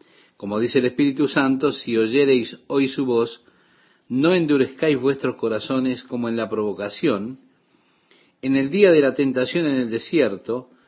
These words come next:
donde me tentaron vuestros padres. Me probaron y vieron mis obras cuarenta años.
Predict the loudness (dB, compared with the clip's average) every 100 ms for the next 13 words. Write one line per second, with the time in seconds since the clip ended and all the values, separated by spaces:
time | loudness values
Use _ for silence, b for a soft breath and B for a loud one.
0 | b b -6 -4 -2 -4 -4 -2 0 0
1 | 0 -2 -2 -4 -4 -6 -6 -10 -16 -18
2 | -20 _ _ -12 -4 2 4 4 2 -2
3 | -8 _ _ _ _ _ b b b b
4 | -4 0 4 4 4 0 -2 -4 -8 -12
5 | _ 0 2 2 0 -4 -8 -16 _ -8
6 | -6 -4 -6 -6 -8 -10 -16 -20 -20 -20